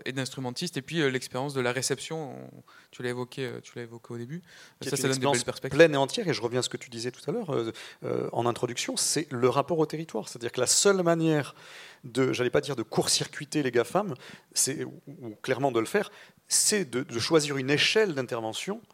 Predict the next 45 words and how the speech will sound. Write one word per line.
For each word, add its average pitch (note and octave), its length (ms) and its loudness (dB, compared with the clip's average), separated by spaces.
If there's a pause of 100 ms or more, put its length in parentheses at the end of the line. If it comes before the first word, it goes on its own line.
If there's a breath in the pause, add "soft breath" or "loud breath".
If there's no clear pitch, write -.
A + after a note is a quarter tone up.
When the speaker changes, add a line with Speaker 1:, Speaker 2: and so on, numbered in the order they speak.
(340 loud breath)
Speaker 2:
qui - 100 -8
permettent D3+ 320 2
d'installer E3 540 6
un C#3+ 80 2
rapport C3 500 2
de A2 80 -10
confiance, C#3 720 -6
de G#2+ 80 -8
proximité, D#3 800 -4
d'artisanat, C3 880 0
c'est-à-dire C3+ 240 0
de - 80 -2
revenir E3+ 580 4
à C#3 60 4
une C3 80 -2
posture C#3+ 460 -2
du A2+ 80 -8
créateur B2 540 -2
ou A2+ 60 -6
de, A2 140 -4 (280 loud breath)
du A#2 80 -10
musicien, C3 560 0
ou A2 200 -6 (100)
quelle C#3 120 -8
que - 80 -6
soit - 160 0
la A#2+ 80 4
manière B2 260 -4
dont A2 180 -8
on A2 60 -8
veut A2 120 -2
le G#2+ 40 -4
nommer, A#2+ 400 -2 (320 loud breath)
qui C#3 120 -6
soit F3+ 260 2
l'artisan C#3+ 580 0
au D#3+ 100 0
cœur C#3+ 220 -2
de, B2 200 -4
de, A#2+ 180 -8
de, B2 220 -10
d'une A2+ 180 -12
communauté B2 380 -2
humaine C#3+ 380 -2
donnée. E3+ 320 -2